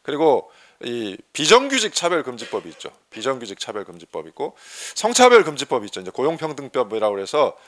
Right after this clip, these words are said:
성차별, 이런, 이런 법률들이 뭐냐면 각각의 차별 사유마다 차별금지법을 두는 거예요. 음, 차별금지법을. 근데 이제 최근에 보면 외국의 예를 보면은 요즘은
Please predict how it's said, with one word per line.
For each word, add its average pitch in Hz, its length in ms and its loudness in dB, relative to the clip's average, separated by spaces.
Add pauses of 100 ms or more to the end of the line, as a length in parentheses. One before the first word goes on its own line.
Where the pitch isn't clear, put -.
(140)
성차별, 196 380 0
이런, 240 240 4
이런 247 400 4
법률들이 180 440 2
뭐냐면 151 460 4 (400)
각각의 156 460 4
차별 185 340 4
사유마다 190 840 8 (340)
차별금지법을 151 1000 2
두는 113 260 -10
거예요. 76 180 -8 (340)
음, 113 80 -20 (140)
차별금지법을. 95 760 -10 (440)
근데 202 200 6
이제 196 280 8
최근에 190 340 4
보면 165 420 6
외국의 147 640 6
예를 135 280 4
보면은 131 360 -4
요즘은 156 440 -4